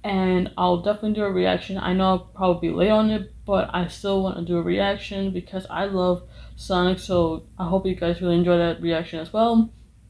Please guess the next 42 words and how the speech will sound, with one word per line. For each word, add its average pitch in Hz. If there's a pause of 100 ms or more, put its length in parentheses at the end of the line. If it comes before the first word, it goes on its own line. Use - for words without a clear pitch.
(500)
And 180
for 185
the 175
other 233
videos 220
I'll 190
be 190
making, 185 (680)
you 208
know, 185
as - (380)
I 196
can 180
think 214
of, 208
I'll -
be 180
trying 190
to 185
do 175
more 170
unboxing 190
videos. 190
I'll 175
be 170
making 170
an 165
announcement 180 (360)
about 170
me 175
and 175
Kaim's 170
new 170
channel, 226
which 196
we're 185
working 175
on 170 (300)
our 160
animation 185 (260)
and 175
our 156